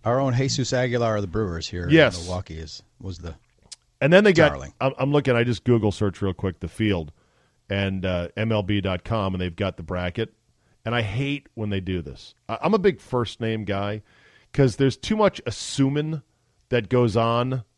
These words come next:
Speaker 2: that
Speaker 1: Yeah.
Speaker 2: everybody knows who is who. And this is true in baseball. It's true in golf when they list, like, leaderboards online and they go, uh, S Kim.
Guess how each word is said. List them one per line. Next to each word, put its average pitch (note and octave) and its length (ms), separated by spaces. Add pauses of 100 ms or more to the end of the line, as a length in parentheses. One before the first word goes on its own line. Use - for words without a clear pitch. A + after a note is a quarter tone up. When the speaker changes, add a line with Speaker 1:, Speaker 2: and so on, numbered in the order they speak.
Speaker 2:
that A2 160
Speaker 1:
Yeah. A2+ 80
Speaker 2:
everybody A#2 420
knows A2+ 680 (240)
who C3 260
is A#2 160
who. A2+ 380 (280)
And C3+ 120
this F#3 160
is G3 100
true E3 600 (200)
in A2+ 140
baseball. D#3+ 680
It's A2+ 220
true B2+ 560
in G#2+ 220
golf C3 400
when A#2 100
they G#2+ 100
list, G#2+ 440 (320)
like, G2+ 160
leaderboards B2+ 720
online A2+ 540
and G#2 100
they G2 80
go, G2 280 (260)
uh, F#2+ 200 (120)
S B2+ 300
Kim. E2+ 460